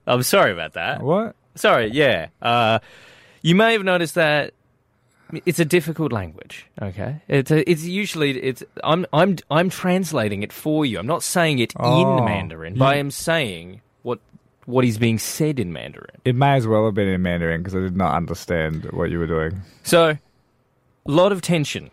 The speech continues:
Speaker 1: lately between China and the rest of the world, and it might just come down to the fact that you and I, we don't understand it. You had trouble understanding me just then.
Speaker 2: I did.
Speaker 1: Because if we have literal translations, it doesn't always fly. So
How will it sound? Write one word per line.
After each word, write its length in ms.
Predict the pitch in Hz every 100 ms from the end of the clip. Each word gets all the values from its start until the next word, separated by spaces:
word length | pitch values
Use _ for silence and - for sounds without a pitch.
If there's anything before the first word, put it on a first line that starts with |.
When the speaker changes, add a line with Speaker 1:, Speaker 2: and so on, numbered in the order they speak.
| _
Speaker 1:
lately 360 | 107 98 - 76
between 320 | - - 127
China 300 | 107 131 131
and 80 | 117
the 60 | 104
rest 180 | 101 -
of 20 |
the 60 | 104
world, 160 | 104
and 80 | 104
it 60 | 110
might 220 | 139 190
just 160 | 190
come 200 | - 180
down 180 | 160 160
to 100 | 151
the 60 | 120
fact 260 | - 147 -
that 100 | 123
you 480 | 113 131 165 185 - _ _ _ _ _ -
and 140 | 147 143
I, 300 | 98 87 147 -
we 100 | 127
don't 300 | 139 143 -
understand 680 | - 135 117 - 160 170 151
it. 100 | 98 _ -
You 100 | 123
had 160 | 143
trouble 260 | - 170 175
understanding 440 | 165 - 190 208
me 100 | 170
just 240 | 104 92 -
then. 220 | 69 -
Speaker 2:
I 60 | 120
did. 200 | 156 127 _ _ _ _ _ _
Speaker 1:
Because 460 | - - 156 139 - _ _ _ 165
if 180 | 143
we 120 | 170 160
have 340 | 170 165 139 _ -
literal 520 | 135 170 175 170 156
translations, 840 | - 147 135 123 143 170 - 98
it 160 | - 127
doesn't 340 | 139 135 131
always 260 | 123 117 110
fly. 260 | - 131
So 260 | 104 123